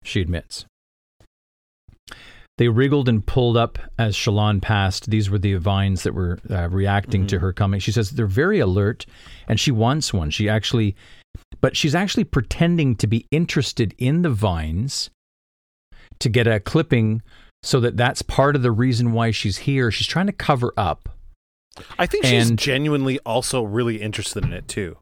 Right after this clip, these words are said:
Speaker 1: I, I think she's interested, but she's using it
Speaker 2: She's
Speaker 1: as
Speaker 2: using her
Speaker 1: well
Speaker 2: interests.
Speaker 1: to deflect.
Speaker 2: Right, I think so too, but I think she's genuinely interested.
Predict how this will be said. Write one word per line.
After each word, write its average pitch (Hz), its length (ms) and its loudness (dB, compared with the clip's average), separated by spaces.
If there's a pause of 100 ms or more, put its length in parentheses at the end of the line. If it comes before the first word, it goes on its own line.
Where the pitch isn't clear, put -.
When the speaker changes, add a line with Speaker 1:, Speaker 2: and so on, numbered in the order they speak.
(160)
Speaker 1:
I, - 160 0
I 196 120 4
think 294 200 -2
she's 214 220 0
interested, 170 420 -2
but 160 120 -2
she's 135 300 0
using 185 400 0
it 180 240 -2
Speaker 2:
She's 147 160 -2
Speaker 1:
as 147 60 4 (120)
Speaker 2:
using 120 100 4
her 120 60 4
Speaker 1:
well 120 260 4
Speaker 2:
interests. 127 300 2
Speaker 1:
to 131 80 4
deflect. 123 460 2
Speaker 2:
Right, 131 260 0
I 120 120 -2
think 180 160 -2
so 139 160 0
too, 131 200 -2
but 113 120 2
I 117 80 2
think 208 160 -4
she's 262 160 -2
genuinely 135 480 -2
interested. 104 500 -8